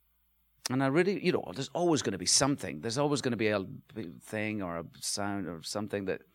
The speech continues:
if I'd only, and there's a couple of things in it, but really, um, I would say ninety-seven percent of the movie is the one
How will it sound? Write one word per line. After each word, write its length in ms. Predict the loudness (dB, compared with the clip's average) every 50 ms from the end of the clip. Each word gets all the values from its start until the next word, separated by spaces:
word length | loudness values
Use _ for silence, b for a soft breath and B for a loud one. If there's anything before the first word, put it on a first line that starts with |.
| -16 -16 -16 _ _ _ -18
if 100 | -16 -10
I'd 80 | -4
only, 360 | -2 -2 0 0 -2 -2 -6 -10 b b b b b b b b b
and 120 | 2 6
there's 220 | 6 6 6 6 2
a 40 | 2
couple 340 | 2 2 2 4 4 2
of 80 | 2 2
things 260 | 0 0 0 0 0
in 100 | 0 0
it, 80 | 0 0
but 140 | 0 0 2
really, 500 | 4 4 6 8 8 8 6 6 4 2
um, 480 | 2 2 2 4 4 2 2 0 -4 -8 -12 _ _ _ _ _ _ _ _ _
I 80 | 2 4
would 120 | 4 4
say 180 | 4 4 4 6
ninety-seven 840 | 6 6 6 6 6 6 4 4 2 4 4 4 4 4 2 -2
percent 460 | -4 0 2 2 2 2 0 -2 -6 -6
of 100 | -6 8
the 60 | 12
movie 320 | 12 12 12 12 10 12
is 140 | 12 12 12
the 100 | 12 12
one 240 | 12 12 12 12